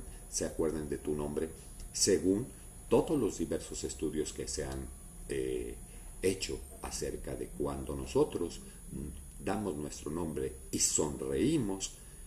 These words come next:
la gente prestará más atención y se dará más cuenta del poder del nombre,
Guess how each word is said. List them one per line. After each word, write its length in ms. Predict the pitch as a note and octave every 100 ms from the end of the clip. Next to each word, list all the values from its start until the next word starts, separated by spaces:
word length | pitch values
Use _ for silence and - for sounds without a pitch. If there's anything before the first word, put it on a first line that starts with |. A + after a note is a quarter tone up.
| - - -
la 140 | F2+
gente 580 | - B2+ A#2+ - D#2+ D#2+ - -
prestará 420 | F2+ F2 - F2
más 300 | F#2 F#2+ F2+
atención 1000 | D#2+ D2+ - - C2+ C#2+ C#2 - G2 G2+ - - - -
y 60 |
se 160 | - G#2
dará 220 | G#2+ A#2
más 300 | A#2 A#2 -
cuenta 440 | - G2 F#2+ F#2+ D#2
del 140 | D2+
poder 400 | - C#2+ D#2+ D2+
del 260 | C#2 C2+ D2+
nombre, 320 | E2 B1+